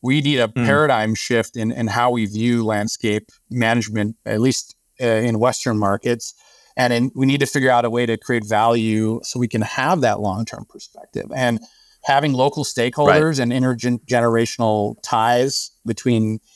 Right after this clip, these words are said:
Speaker 1: management outcomes, revenue outcomes, and the local community, I think, is actually the sustainability piece.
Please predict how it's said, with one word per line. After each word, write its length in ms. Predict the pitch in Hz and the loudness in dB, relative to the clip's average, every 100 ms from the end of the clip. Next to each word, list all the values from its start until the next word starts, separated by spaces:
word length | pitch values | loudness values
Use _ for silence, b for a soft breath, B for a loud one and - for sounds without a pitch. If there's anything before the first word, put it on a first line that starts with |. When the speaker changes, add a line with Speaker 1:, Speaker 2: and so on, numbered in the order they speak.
| b - | b 0
Speaker 1:
management 400 | 120 123 117 113 | 2 2 0 2
outcomes, 640 | 110 117 123 110 107 - | 2 2 0 0 0 0
revenue 300 | 120 110 113 | 0 2 2
outcomes, 440 | 107 - 113 117 - | 0 -2 -6 -6 -6
and 140 | 117 | -4
the 60 | 104 | 0
local 240 | 113 110 _ | 0 -2 _
community, 320 | 113 120 131 | -2 0 2
I 80 | 104 | 2
think, 240 | 123 117 | 0 -4
is 120 | - - 123 | -6 -8 -2
actually 420 | 123 - 127 117 | -2 -2 -2 0
the 100 | 101 | -2
sustainability 880 | - - 123 110 98 110 107 98 - | -6 -6 -2 0 2 2 2 -2 -8
piece. 340 | - - - | -10 -10 -12